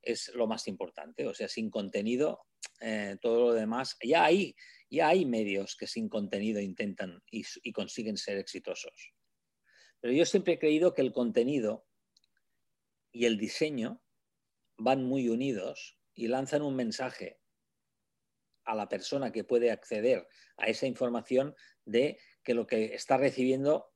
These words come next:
tiene calidad y, y eso es lo que él necesita. Estamos hablando siempre de un mercado, eh, que, que, que valora las calidades, que, que no, que no,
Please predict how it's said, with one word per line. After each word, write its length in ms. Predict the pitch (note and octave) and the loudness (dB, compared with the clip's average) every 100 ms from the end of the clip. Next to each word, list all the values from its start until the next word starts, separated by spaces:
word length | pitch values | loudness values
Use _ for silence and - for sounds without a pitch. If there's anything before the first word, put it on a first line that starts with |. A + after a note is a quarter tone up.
| _ | _
tiene 260 | - B2 A2+ | -2 0 2
calidad 540 | A#2 A2+ A2 B2+ C3+ - _ _ | 2 4 4 4 2 -2 _ _
y, 320 | A2+ A2 - _ _ - | -6 -4 -6 _ _ -8
y 180 | A2+ C3 | 2 4
eso 160 | C#3+ | 4
es 60 | B2+ | 0
lo 100 | A2+ | 2
que 120 | G#2+ | 2
él 120 | G#2+ | 0
necesita. 580 | F#2+ - F2+ F#2+ - - | -2 -8 -12 -12 -12 -16
Estamos 380 | A2 - A#2+ A#2+ | -12 -6 -4 0
hablando 320 | A#2 B2 B2+ | 0 2 0
siempre 540 | A2 C3 B2 B2 D3 - - - _ | -2 -2 -2 2 0 0 -18 -20 _
de 120 | A#2 A2+ | 0 2
un 120 | A#2 | 4
mercado, 760 | A2+ G2+ A#2 B2 C#3 D#3 - - | 4 4 6 10 10 8 4 -8
eh, 540 | G#2 G2+ G2 F#2+ F#2 - _ _ _ - - _ _ | -4 -2 -2 -4 -6 -10 _ _ _ -20 -20 _ _
que, 340 | A2+ G#2+ - | -2 -2 -4
que, 420 | - G#2 G2 - _ - | -6 -4 -4 -6 _ 0
que 140 | A#2 | 2
valora 380 | G#2+ G#2 C#3 C#3+ | 4 6 8 8
las 200 | G#2 - | 6 0
calidades, 720 | F#2+ F#2+ F2 F2 - - - | -4 -2 -2 -4 -8 -14 -8
que, 340 | G#2+ G2 G#2+ | -6 -4 -6
que 120 | - - | -12 -4
no, 520 | A2 A2 A2 G2+ - _ | 0 2 4 2 -2 _
que 140 | - G2 | -8 -6
no, 180 | G#2 | -6